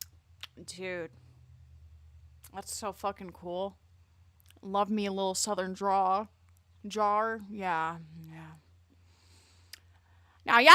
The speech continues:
go, y'all gonna get outta here, okay? You gotta come on down, down here for dinner and shit. I can't do it.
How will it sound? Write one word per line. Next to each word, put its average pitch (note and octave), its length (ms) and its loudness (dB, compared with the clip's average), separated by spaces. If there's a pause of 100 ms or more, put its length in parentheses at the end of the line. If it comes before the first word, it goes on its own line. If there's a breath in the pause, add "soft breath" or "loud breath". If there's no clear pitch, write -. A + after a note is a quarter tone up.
(140)
go, G#4+ 400 12
y'all F#4 380 10
gonna E4+ 300 10
get F4+ 160 6
outta F4 240 12
here, C#4+ 300 0
okay? D#4+ 360 6
You E4+ 80 -4
gotta C#4 220 8
come E4 240 10
on D#4 220 8
down, D#4 400 8
down D4+ 280 4
here D4+ 220 0
for D4 100 -6
dinner D4 380 2
and C#4 100 0
shit. B3 180 2
I G#3+ 120 4
can't G#3 260 -8
do E3+ 120 -6
it. D#3 100 -6